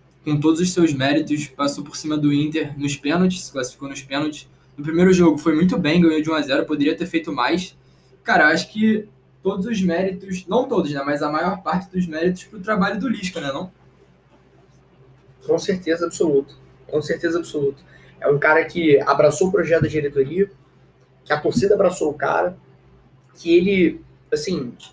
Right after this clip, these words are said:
Speaker 2: por esse pulso firme que ele tem dentro do clube, essa influência toda que ele criou com a América,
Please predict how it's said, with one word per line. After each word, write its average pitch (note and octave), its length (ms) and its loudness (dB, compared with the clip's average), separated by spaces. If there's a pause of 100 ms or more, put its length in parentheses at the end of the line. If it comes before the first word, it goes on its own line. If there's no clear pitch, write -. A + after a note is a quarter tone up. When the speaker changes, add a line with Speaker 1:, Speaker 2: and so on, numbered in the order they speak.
(160)
Speaker 2:
por D3+ 120 2
esse F#3 240 -2
pulso - 340 -12
firme F#3+ 300 -2
que E3 80 -12
ele D3+ 120 -10
tem D3+ 180 -8
dentro E3 320 2
do D3+ 100 -10
clube, C#3+ 300 -4
essa C3 160 -8
influência C#3+ 420 -6
toda D3 220 -6
que C#3 120 -10
ele C3+ 120 -10
criou D3+ 380 -4
com C#3 100 -4
a C3+ 40 0
América, C3 420 -2